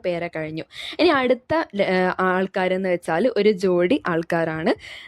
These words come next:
ഏ, ദുർഗാബായി ദേശ്മുഖും രാജ്കുമാരി അമൃത് കൗറും. ഇവരുടെ രണ്ടാളെയും പേര് ഒരുമിച്ച് പഠിക്കുക എങ്ങനെയാന്ന് വെച്ചാൽ ദുർഗ എന്നു പേരുള്ള ഒരു രാജകുമാരി ഉണ്ടായിരുന്നു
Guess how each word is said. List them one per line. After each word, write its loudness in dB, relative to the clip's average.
ഏ, 0
ദുർഗാബായി 2
ദേശ്മുഖും -4
രാജ്കുമാരി 0
അമൃത് -4
കൗറും. -4
ഇവരുടെ 2
രണ്ടാളെയും 0
പേര് -2
ഒരുമിച്ച് -4
പഠിക്കുക 0
എങ്ങനെയാന്ന് 2
വെച്ചാൽ 0
ദുർഗ 0
എന്നു -6
പേരുള്ള 2
ഒരു 2
രാജകുമാരി 0
ഉണ്ടായിരുന്നു 0